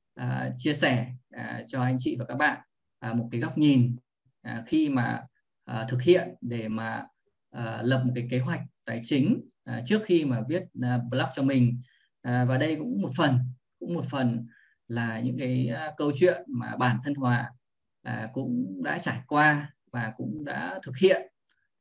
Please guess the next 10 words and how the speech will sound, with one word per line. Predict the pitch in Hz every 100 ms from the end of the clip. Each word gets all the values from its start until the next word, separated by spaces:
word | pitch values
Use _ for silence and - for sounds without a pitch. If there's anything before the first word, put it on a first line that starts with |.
| _ _
Và | 127 127
đến | 123 123 127 - 240 240
bây | 180
giờ | 160 156 139 127
thì | 127 123 120 - _ _ -
về | 123 127 127
cơ | 165
bản | 170 143 123 123
là | 113
nó, | 113 - - - -